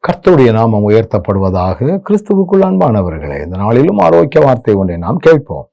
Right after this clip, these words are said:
அப்போஸ்தலருடைய நடவடிக்கைகள் இருபத்தி ஏழு, இருபத்தி நாலு இப்படி சொல்லுகிறது, "பவுலே, பயப்படாதே, நீ ராயனுக்கு முன்பாக இருக்க வேண்டும்.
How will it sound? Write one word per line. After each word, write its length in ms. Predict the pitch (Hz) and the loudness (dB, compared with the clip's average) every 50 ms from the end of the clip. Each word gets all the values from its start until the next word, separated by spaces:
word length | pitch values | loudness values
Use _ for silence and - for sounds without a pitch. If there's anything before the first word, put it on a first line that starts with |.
| _ _ _ _ - - | _ _ _ _ -10 -10
அப்போஸ்தலருடைய 680 | 135 - 95 104 98 - 147 131 123 110 107 104 101 98 | -4 -2 0 0 2 2 4 4 4 4 4 2 2 0
நடவடிக்கைகள் 560 | 95 92 104 107 117 117 123 123 165 170 160 | 0 0 0 0 2 2 2 2 2 2 2
இருபத்தி 340 | 156 175 185 170 135 - 131 | 2 2 2 0 0 2 4
ஏழு, 600 | 135 160 180 175 160 123 104 85 78 73 - - - - - _ _ _ | 6 6 6 6 6 4 2 0 -2 -8 -14 -16 -20 -20 -20 _ _ _
இருபத்தி 380 | - 196 196 185 175 143 - 147 | 2 4 4 4 4 4 2 2
நாலு 260 | 139 143 160 165 151 | 4 4 4 4 4
இப்படி 180 | 135 117 117 | 4 2 0
சொல்லுகிறது, 520 | 107 - 131 131 127 117 107 101 92 104 - - | 0 0 2 2 4 4 4 2 0 -2 0 2
"பவுலே, 560 | - 120 247 - 208 180 147 127 110 104 98 92 | 2 4 6 6 6 6 6 6 6 4 2 2
பயப்படாதே, 760 | 87 113 127 147 170 170 - - 131 101 73 69 - - - - _ _ _ _ _ _ _ _ _ _ _ _ _ | 2 4 4 4 2 2 0 -2 -2 -2 -4 -6 -8 -12 -18 -20 _ _ _ _ _ _ _ _ _ _ _ _ _
நீ 140 | - 127 123 | -2 0 4
ராயனுக்கு 600 | 120 127 165 220 247 269 269 269 233 - 240 254 | 6 6 6 6 6 6 4 4 2 2 2 2
முன்பாக 500 | 247 247 240 226 226 226 208 185 196 190 | 4 4 4 4 4 6 6 6 6 6
இருக்க 240 | 180 170 139 - 160 | 4 4 2 2 2
வேண்டும். 440 | 139 131 120 107 98 87 - _ | 2 2 2 0 -4 -8 -12 _